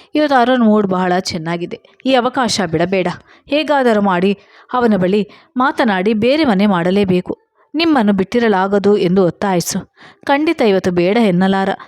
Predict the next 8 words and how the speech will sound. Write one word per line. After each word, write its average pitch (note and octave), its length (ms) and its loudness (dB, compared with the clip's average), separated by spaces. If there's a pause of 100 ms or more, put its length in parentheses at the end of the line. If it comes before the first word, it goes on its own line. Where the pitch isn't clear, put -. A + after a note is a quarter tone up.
(220)
ಎಂದು G3+ 180 4
ಮಗಳನ್ನು F3 500 0
ಪುಸಲಾಯಿಸಿದರು. F3 920 -2 (520)
ನಂತರ D#4+ 340 2
ಆಟೋ A3+ 180 0
ಸಿಗಲು G3+ 360 0
ತಡ F3+ 240 -2
ಆದೀತೆಂದು F#3 580 0